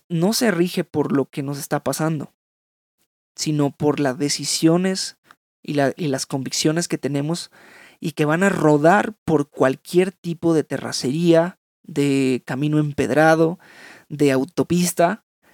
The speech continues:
Y el día de hoy, el camino que estamos transitando, debemos usar esas ruedas de nuestra convicción.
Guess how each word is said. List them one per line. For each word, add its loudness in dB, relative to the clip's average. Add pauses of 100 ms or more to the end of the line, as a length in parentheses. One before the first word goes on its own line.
(280)
Y 2
el 2
día 6
de 6
hoy, 6
el 0
camino -2
que -6
estamos -2
transitando, -2
debemos -2
usar 2
esas 0
ruedas 4
de -4
nuestra -6
convicción. -6